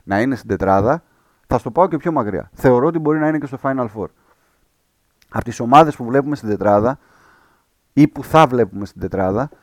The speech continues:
εγώ θεωρώ ότι ο Παναθηναϊκός είναι η πιο ομάδα έδρας.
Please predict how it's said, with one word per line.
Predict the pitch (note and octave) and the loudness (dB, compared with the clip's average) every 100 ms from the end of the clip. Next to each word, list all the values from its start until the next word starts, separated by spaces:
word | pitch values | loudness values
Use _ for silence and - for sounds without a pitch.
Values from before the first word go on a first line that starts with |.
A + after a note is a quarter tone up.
| _ | _
εγώ | - A2+ E3 | -6 -4 -4
θεωρώ | E3 D#3 | -2 -2
ότι | E3+ | -2
ο | D3 | -4
Παναθηναϊκός | C3 A2 G#2+ F#2+ F2 C#3 E3+ - _ _ _ | -6 -6 -6 -8 -6 -6 -8 -14 _ _ _
είναι | - C#3 E3 E3 D#3+ D#3 D3+ D3 C#3+ C3+ C3 B2+ C3 A#2 _ _ _ _ _ _ _ | -6 -4 -2 -2 0 0 -2 -2 -4 -6 -8 -10 -12 -16 _ _ _ _ _ _ _
η | - B2+ | -4 -4
πιο | - E3 E3 | -2 0 0
ομάδα | D#3 D#3 D3 C3 | 2 4 4 4
έδρας. | A2 B1 - _ | 2 0 -10 _